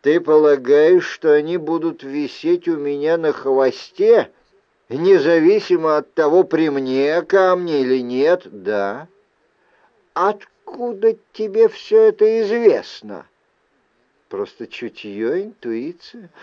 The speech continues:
Это уже второй вопрос. Но я готова дать тебе ответ на лишний вопрос, чтобы поскорей закруглиться. Спасибо. Твоя очередь спрашивать.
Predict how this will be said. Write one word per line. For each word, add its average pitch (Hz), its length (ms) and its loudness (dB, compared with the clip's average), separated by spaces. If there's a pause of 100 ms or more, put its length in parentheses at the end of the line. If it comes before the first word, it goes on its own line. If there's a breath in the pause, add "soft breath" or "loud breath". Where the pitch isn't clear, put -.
(140)
Это 196 240 2
уже 202 160 4
второй 180 500 -2
вопрос. 165 360 -10 (600 soft breath)
Но 196 120 0
я 208 160 8
готова 202 460 4
дать 196 320 0
тебе 185 320 0
ответ 202 440 -2
на 196 140 -8
лишний 123 640 -8
вопрос, 113 640 -6 (240 soft breath)
чтобы 139 320 -6
поскорей 143 640 -8
закруглиться. 110 1200 -16 (880)
Спасибо. 135 800 -6 (1120)
Твоя 180 440 4
очередь 175 480 2
спрашивать. 165 760 -2